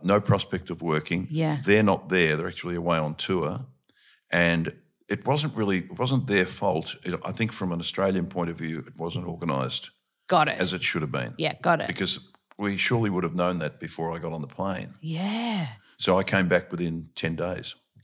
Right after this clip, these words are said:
Speaker 2: Oh, good on you.
Speaker 1: Well, it was nothing else to do.
Speaker 2: You were able to call it
Speaker 1: Yeah,
Speaker 2: as well.
Speaker 1: yeah.
Speaker 2: And so
Speaker 1: And I was desperately homesick.
Speaker 2: Yeah,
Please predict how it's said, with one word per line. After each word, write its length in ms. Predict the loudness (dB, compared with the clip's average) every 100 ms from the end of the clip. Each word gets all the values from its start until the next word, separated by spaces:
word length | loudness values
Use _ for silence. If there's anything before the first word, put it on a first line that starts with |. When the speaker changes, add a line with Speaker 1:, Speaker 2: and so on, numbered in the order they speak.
| _
Speaker 2:
Oh, 180 | 10 10
good 160 | 8 8
on 200 | 8 10
you. 300 | 8 8 4 -2 -10 6
Speaker 1:
Well, 120 | 8
it 80 | 8
was 160 | 6
nothing 200 | 6 6 4
else 160 | 2
to 80 | 0
do. 200 | 2 8
Speaker 2:
You 100 | 12
were 60 | 12
able 140 | 12
to 80 | 6
call 380 | 6 4 6 6
it 160 | 4 -2 _ _ _
Speaker 1:
Yeah, 120 | 6
Speaker 2:
as 140 | 6 8
well. 320 | 8 8 6
Speaker 1:
yeah. 160 | 0 -2 -6 _ -14 -10 -4 6
Speaker 2:
And 140 | 8
so 140 | 10 12
Speaker 1:
And 320 | 12 12 10
I 20 | 6
was 140 | 0 -4
desperately 480 | -4 -4 -6 -8 -4
homesick. 500 | -2 -4 -6 -10 -14 _ _ _ -6
Speaker 2:
Yeah, 200 | -6